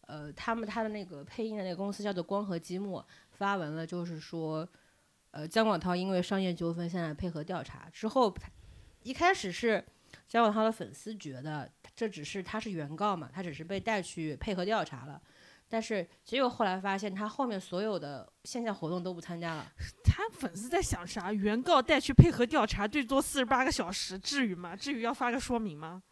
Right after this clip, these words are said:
Speaker 1: 后来还有一些，比如说他正在制作的一些项目就停了，比如说，呃，游戏的配音，呃，正在连载的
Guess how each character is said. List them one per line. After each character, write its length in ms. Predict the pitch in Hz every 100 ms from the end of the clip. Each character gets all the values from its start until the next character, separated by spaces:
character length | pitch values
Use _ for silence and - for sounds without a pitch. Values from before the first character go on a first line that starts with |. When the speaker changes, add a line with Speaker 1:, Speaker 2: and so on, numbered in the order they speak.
| _ _ - _ _ _ _ _ _ _ _ _ _ _ _
Speaker 1:
后 200 | - -
来 220 | 311 190 196
还 240 | - 196
有 160 | 247 190
一 60 |
些， 160 | 170 196
比 120 | 165
如 80 | 156
说 100 | 175
他 200 | 190 208
正 200 | - 226
在 140 | 190
制 220 | 185 240
作 160 | 214 214
的 80 | 175
一 20 |
些 140 | 175
项 260 | 185 220 196
目 80 | 160
就 80 | 160
停 280 | - 147
了， 200 | 160 156 - - - _ _
比 100 | 160
如 80 | 165
说， 180 | 185 170 -
呃， 280 | 170 151 143 175
游 200 | 160 175
戏 200 | - 196
的 60 |
配 200 | 175 208
音， 340 | 165 160 160 165 - - _ _
呃， 180 | 120 131
正 200 | 147 202
在 140 | 185 175
连 240 | 151 175
载 160 | 190
的 100 | 160